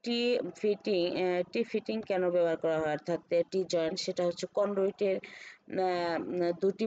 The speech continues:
পথ একত্রিত করতে বা শাখা তৈরি করতে এই টি ফিটিংসটা ব্যবহার করা হয়ে থাকে।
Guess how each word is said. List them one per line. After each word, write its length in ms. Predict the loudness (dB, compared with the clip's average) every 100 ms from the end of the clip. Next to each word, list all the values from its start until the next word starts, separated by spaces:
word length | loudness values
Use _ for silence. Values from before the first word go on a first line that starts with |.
| 0
পথ 280 | 0 0 -4
একত্রিত 720 | -2 -2 -2 -6 0 2 2 0
করতে 360 | -4 -2 0 0
বা 180 | 0 -2
শাখা 360 | -2 -2 -2 0
তৈরি 220 | 0 0
করতে 360 | 0 -4 -2 0
এই 260 | 2 0 -2 -2
টি 240 | 2 2
ফিটিংসটা 680 | 0 -4 -2 -2 -4 -4 -2
ব্যবহার 400 | 0 2 2 0
করা 200 | -2 -4
হয়ে 220 | 0 -2
থাকে। 340 | -2 -6 -8